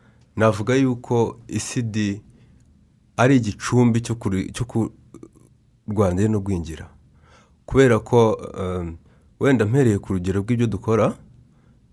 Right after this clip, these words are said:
uh, by'umwihariko twebwe muri C D, uh, dufite, nk'uko nabivuze, za bano babyeyi basiga abana bambukiranya imipaka, ni abana batoya batasigara muri za E C D zo, zo mu,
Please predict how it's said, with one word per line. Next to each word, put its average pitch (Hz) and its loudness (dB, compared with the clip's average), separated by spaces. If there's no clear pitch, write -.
uh, 95 0
by'umwihariko 107 -2
twebwe 95 -4
muri 104 -2
C 104 -8
D, 95 -2
uh, - -8
dufite, 101 -6
nk'uko 98 -2
nabivuze, 87 -2
za 95 -2
bano 98 0
babyeyi 95 -2
basiga 90 -6
abana 90 -2
bambukiranya 85 -8
imipaka, 113 -10
ni 98 -8
abana 98 2
batoya 101 0
batasigara 90 -6
muri 90 -8
za 92 -6
E 85 -10
C - -10
D 90 -10
zo, 85 -8
zo 92 -6
mu, 90 -6